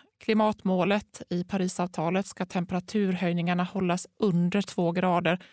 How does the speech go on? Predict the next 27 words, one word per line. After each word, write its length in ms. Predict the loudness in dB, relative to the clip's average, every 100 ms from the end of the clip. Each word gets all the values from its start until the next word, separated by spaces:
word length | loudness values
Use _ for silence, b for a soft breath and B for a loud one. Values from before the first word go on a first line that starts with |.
| B B
och 260 | -2 2
väl 300 | 2 2 2
under 180 | 2 0
två 180 | 0 -2
grader 340 | 0 0 0
jämfört 420 | -2 -2 -4 -4 -4
med 120 | -2
industriell 640 | 0 0 -2 -2 0 0
tid. 400 | -2 -2 -2 -2 -12 b b b b b
Målet 680 | 0 2 4 4 4 2 0
ska 220 | -2 0
nås 380 | 2 2 0 -2
genom 320 | -2 -2 -4
att 160 | -6 -6
begränsa 760 | -6 -2 -2 -2 -4 -6 -6 -4
utsläppen 680 | -4 -4 -8 -10 -8 -8
av 160 | -8 -6
växthusgaser. 1500 | -6 -6 -10 -10 -6 -6 -8 -10 -4 -2 -4 -6 -2 -2 -4 _ b b b b b b
Och, 380 | -2 -2 -2 0
ehm, 400 | 2 4 2 -2 -8 _ _
i 220 | 0 2
december 880 | 0 -2 -2 2 2 4 4 2 2 -4
tjugotjugo 800 | -2 0 0 0 2 2 2 0 -4 _
ställde 380 | -6 -2 0 -2
sig 340 | 0 0 0
Europeiska 580 | 0 0 0 -2 -2 -4
rådet 640 | 0 0 0 0 -4 -6